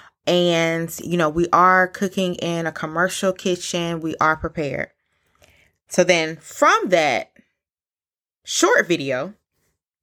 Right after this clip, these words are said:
TikTok video, less than three minutes, she decides she wants to do a longer YouTube video. Now, I would have paused sis right there. I probably wouldn't have let her do the TikTok video.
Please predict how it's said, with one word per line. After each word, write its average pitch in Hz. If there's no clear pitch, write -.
TikTok 214
video, 175
less 156
than 208
three 202
minutes, 165
she 349
decides 226
she 214
wants 185
to 170
do 156
a 156
longer 151
YouTube 143
video. 135
Now, 170
I 349
would 330
have 208
paused 156
sis 143
right 127
there. -
I 202
probably 381
wouldn't 233
have 170
let 165
her 170
do 165
the 147
TikTok 175
video. 160